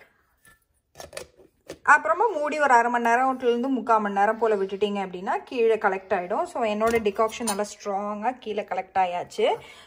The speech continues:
So இந்த மாதிரி decoction பண்ணீங்கன்னா கொஞ்சம் டிகாக்ஷனே போதும், உங்களுக்கு சூப்பரான filter coffee ready ஆயிரும். So நான் வந்து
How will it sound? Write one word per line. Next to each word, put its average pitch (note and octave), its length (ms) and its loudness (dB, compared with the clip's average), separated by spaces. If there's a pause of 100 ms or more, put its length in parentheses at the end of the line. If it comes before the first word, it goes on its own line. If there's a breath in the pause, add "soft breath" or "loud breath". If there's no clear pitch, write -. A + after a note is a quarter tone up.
(200 loud breath)
So - 160 0
இந்த C#4+ 260 6
மாதிரி E4 380 6
decoction C#4 480 2
பண்ணீங்கன்னா B3+ 400 -4
கொஞ்சம் F4+ 520 8
டிகாக்ஷனே D4+ 540 2
போதும், C4+ 380 4
உங்களுக்கு A3 340 2
சூப்பரான B3 640 -2 (380)
filter G#3+ 340 -2
coffee G#3+ 220 0
ready G3 240 -2
ஆயிரும். G3+ 360 -2 (300 loud breath)
So D4 100 -2 (120)
நான் E4+ 360 8
வந்து D#4+ 180 -4